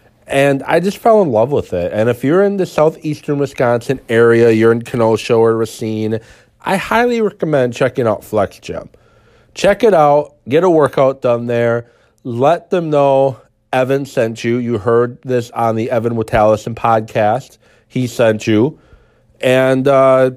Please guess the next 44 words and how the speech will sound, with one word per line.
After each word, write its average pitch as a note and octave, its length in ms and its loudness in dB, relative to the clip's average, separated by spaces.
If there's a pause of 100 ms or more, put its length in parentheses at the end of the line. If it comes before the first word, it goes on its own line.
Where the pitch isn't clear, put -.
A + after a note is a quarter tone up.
(220)
see - 180 -6
what D#3 240 0
you D3+ 80 0
think D3 240 0
of D#3 80 0
the D3+ 120 0
environment, D3 500 0
especially A#2+ 640 -2
if B2+ 180 -4
you B2+ 180 0
are B2 240 4
an B2 100 -2
avid A#2+ 380 -4
weightlifter. A2+ 800 -2 (720)
Um, G#2+ 400 0
you A2+ 100 -2
wanna A2 400 0
find A2 280 0
a A2 80 -2
gym A2 320 -2
to G#2 60 -4
focus A2+ 440 -4
just - 220 -12
strictly A2+ 360 -4
on G#2+ 120 2
lifting G#2+ 380 -4
weights G#2+ 380 0
and G#2+ 140 -4
not G#2 500 -2 (280)
worry A2+ 240 4
about G#2+ 220 2
all G#2 120 2
the G#2 160 -4
other G#2+ 280 0
stuff, - 540 -4
uh, G2+ 260 0
dodging G#2 460 -2
people A2+ 540 -2
and F#2+ 380 -6 (800)
people B2 300 0
not A2+ 180 0
having A2 240 0
proper A2 320 -2
gym G#2 260 -4